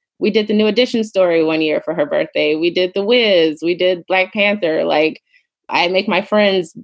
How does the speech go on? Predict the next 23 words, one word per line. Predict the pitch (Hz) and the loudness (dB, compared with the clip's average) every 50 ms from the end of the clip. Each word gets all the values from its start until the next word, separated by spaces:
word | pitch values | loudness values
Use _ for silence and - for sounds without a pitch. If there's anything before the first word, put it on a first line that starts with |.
| - _ _ _ _ - | -20 _ _ _ _ -6
turn | - 247 220 220 | -4 -2 0 0
into | 208 208 214 214 - | 0 0 -2 -4 -4
actors | - 156 196 214 - 185 170 156 - - | -2 -4 -4 -4 -4 -4 -4 -4 -4 -6
for | - 160 160 156 | -4 -2 -2 0
her | 175 156 139 131 143 101 | 0 0 0 0 0 0
and | 147 160 165 | 0 0 0
have | 170 170 170 180 | 0 -2 -2 0
my | 180 170 | -2 -2
actor | - 180 214 214 - 196 175 | 0 -2 -4 -2 -4 -6 -6
friends | - - 165 160 156 156 147 - - | -4 -2 -2 -2 -2 -2 -4 -6 -6
come | - 151 147 151 160 160 | -4 -2 -2 -2 -2 0
be | 165 170 170 | 0 0 2
unpaid | 156 185 190 190 208 220 226 202 | 2 0 -2 -2 0 0 0 2
actors | 160 156 156 - - 151 151 - | 0 -2 -2 -2 -4 -6 -8 -6
for | - 156 156 | -6 -4 -2
her | 170 151 | -2 -2
birthdays. | 147 151 156 151 - - 135 151 160 180 185 202 - - - | 0 0 -2 -2 -2 -2 0 0 0 0 -2 -6 -8 -8 -4
And | 139 151 156 156 156 160 156 - - - - _ _ _ _ | -2 -2 0 0 0 -2 -2 -4 -10 -20 -20 _ _ _ _
this | 190 214 - - | -2 -2 0 2
year | 269 254 262 269 269 | 2 4 4 4 4
it | 262 | 2
was | 254 233 | 2 2
just | 220 254 262 - | 0 -2 -2 -2